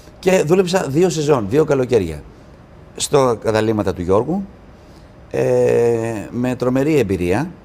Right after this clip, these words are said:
εκεί, αποκτώντας με-, μεγάλη εμπειρία και, ε, δένοντας περισσότερο τη φιλία μου μαζί του,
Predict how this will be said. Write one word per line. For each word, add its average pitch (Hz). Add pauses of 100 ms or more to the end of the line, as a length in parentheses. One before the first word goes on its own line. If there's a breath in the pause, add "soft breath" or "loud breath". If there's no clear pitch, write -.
(240)
εκεί, 107
αποκτώντας 98
με-, 98
μεγάλη 98
εμπειρία 95 (540 loud breath)
και, 143 (260)
ε, 113 (1700)
δένοντας 143
περισσότερο 147
τη 151
φιλία 135
μου 147
μαζί 101
του, 85